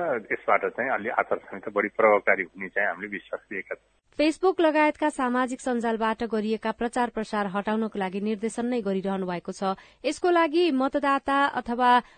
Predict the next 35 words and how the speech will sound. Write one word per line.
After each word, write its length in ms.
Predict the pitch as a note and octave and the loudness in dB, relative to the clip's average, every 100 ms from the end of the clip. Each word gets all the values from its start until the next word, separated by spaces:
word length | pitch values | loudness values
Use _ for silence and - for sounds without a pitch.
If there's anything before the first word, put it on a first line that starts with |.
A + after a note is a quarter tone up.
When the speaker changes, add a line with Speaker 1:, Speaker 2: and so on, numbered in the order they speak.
| _ | _
Speaker 2:
जसले 440 | A#3 B3+ D4 D#4 D#4+ | 2 6 6 4 0
अपलोड 440 | A3 G#3+ B3 B3 - | 0 0 2 2 2
गरेको 380 | A3 G#3+ G#3+ | -2 0 -2
हो 260 | G#3 B3 - | 2 4 4
उसले 280 | C#4+ - D4+ | 0 -2 0
नै 100 | D#4+ | 2
हटाउनु 400 | B3 G3+ G3+ A3 | 2 0 -2 -2
पर्ने 280 | A3 G#3 G#3 | -2 -2 -2
हो 260 | E3+ C4+ | 0 0
वा 320 | E4+ B3 B3 A#3+ _ - | 2 2 2 0 _ -4
मेटासँग 460 | B3 C4 A#3 G#3+ F#3+ | -2 -2 -4 -4 -4
भनिएको 500 | F3+ F3+ F3 F3+ G3 | -4 -4 -4 -6 -8
छ? 120 | G3 | -4
कसरी 480 | F#3+ - D4 C4 A3 | -4 -4 -4 -4 -4
सहकार्य 500 | G3+ F3 F3 E3 E3 | -6 -6 -6 -8 -6
गर्नुभएको 500 | F3 F3 E3+ D#3+ F#3 | -6 -6 -8 -8 -10
छ? 140 | - G3+ - _ _ _ _ - | -8 -10 -10 _ _ _ _ -10
Speaker 1:
अब 80 | D#3 | 0
यसमा 320 | F3 - D#3+ | 0 4 4
चाहिँ 180 | D3 C3 | 8 6
हाम्रो 500 | C3 C3+ A#2 G2+ G2 - | 6 2 2 -2 -8 -4
टिमले 280 | C#3 B2+ A2+ | -4 -2 -4
पनि 180 | A2+ A2 | -6 -8
मोनिटरिङ 520 | G#2+ G#2 G#2 G2+ G2 | -6 -2 -2 -2 -4
गरिरहेको 460 | F#2+ F#2 F#2 F2+ | -6 -2 -4 -6
छ। 280 | F2 G2+ G2+ | -6 -2 -2
सबभन्दा 300 | - A2 A2 | -2 -6 -6
पहिलो 280 | G#2 G#2 G2+ | -4 -4 -4
त 120 | - | -2
हामी 160 | F#2 G2+ | -2 -2
सबैलाई 440 | - G2+ G2+ G2+ | -4 -2 0 0
आग्रह 360 | G#2+ G#2 G2+ G2 | 4 4 4 0
गरिसकेका 500 | F#2+ F#2 - G2+ F#2+ | 0 -6 -12 -8 -8
छौँ 220 | - G2+ | -8 -14
कि 120 | F3 | -14